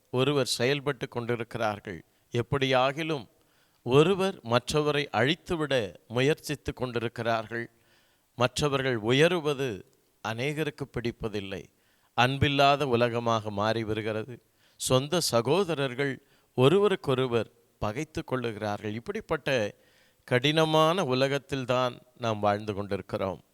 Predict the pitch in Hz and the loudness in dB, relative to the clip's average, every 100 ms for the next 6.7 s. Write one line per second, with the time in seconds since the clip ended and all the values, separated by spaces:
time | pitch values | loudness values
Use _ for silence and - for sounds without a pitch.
0 | _ _ _ 113 113 110 98 - _ _ | _ _ _ 4 4 4 0 -4 _ _
1 | _ _ 113 101 156 233 214 127 131 139 | _ _ -4 2 4 4 0 0 2 2
2 | 135 131 131 120 110 107 80 _ _ _ | 0 -2 -4 -6 -6 -8 -8 _ _ _
3 | _ 110 123 151 139 123 123 120 - 110 | _ -2 -2 -2 -6 -4 -2 -2 -2 -2
4 | 98 98 - 95 80 - _ _ _ _ | 0 0 -2 -6 -6 -10 _ _ _ _
5 | - 139 - - 127 90 - _ 113 110 | -2 -2 -2 -2 -2 -2 -8 _ -6 -2
6 | 104 104 117 135 156 175 175 | 0 0 0 0 0 2 0